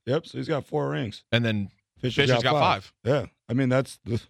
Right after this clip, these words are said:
Speaker 1: and, and,
Speaker 2: <laughs>
Speaker 1: and they're not flat. Those are not, like, you know, these are not the guys that you always hear about, uh, but you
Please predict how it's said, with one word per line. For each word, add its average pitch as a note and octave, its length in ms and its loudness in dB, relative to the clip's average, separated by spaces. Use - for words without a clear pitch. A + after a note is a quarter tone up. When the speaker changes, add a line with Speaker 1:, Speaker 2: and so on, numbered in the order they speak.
Speaker 1:
and, B2 200 0
and, B2 300 4
Speaker 2:
<laughs> - 80 -6
Speaker 1:
and F3 160 4
they're F#3+ 100 4
not F#3+ 280 2
flat. F3+ 320 0
Those E3 200 4
are E3+ 80 -6
not, D#3+ 300 -2
like, D3 380 -2
you D3+ 120 -6
know, C3 220 -2
these C3 200 -6
are C#3+ 40 -6
not C#3 260 -4
the C3 80 -6
guys B2+ 380 -2
that A#2+ 60 -8
you A#2+ 120 -4
always B2+ 200 -4
hear D3+ 220 -4
about, A#2 400 -4
uh, A#2+ 180 2
but A#2 220 0
you A#2+ 260 -2